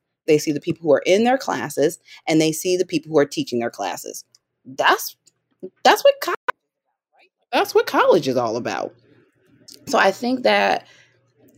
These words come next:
we have to be better as professionals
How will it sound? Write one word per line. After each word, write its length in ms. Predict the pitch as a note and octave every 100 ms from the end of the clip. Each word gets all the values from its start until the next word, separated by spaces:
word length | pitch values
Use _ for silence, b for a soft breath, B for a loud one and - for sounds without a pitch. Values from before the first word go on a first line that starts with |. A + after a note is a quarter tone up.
| _ _ _ _ _ _ _
we 280 | E3+ G3+ A#3
have 320 | A3 G3 G3+
to 80 | F3+
be 180 | E3 E3
better 400 | D#3 E3 F#3+ E3+
as 100 | D3
professionals 920 | - - - F3+ F3+ - D3+ C#3 D3